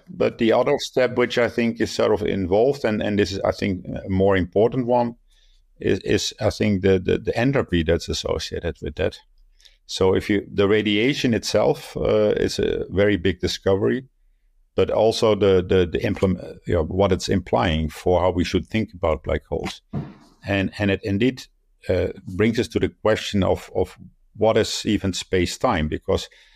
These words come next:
uh, Einstein put together the way we think about space-time with gravity. He, um,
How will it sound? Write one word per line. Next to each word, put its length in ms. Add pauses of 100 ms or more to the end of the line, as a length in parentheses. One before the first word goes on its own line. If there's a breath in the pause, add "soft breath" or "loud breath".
(480 soft breath)
uh, 260 (920)
Einstein 520
put 240
together 680 (220)
the 260
way 280
we 140
think 320
about 300
space-time 720
with 220
gravity. 560 (300)
He, 440 (880)
um, 500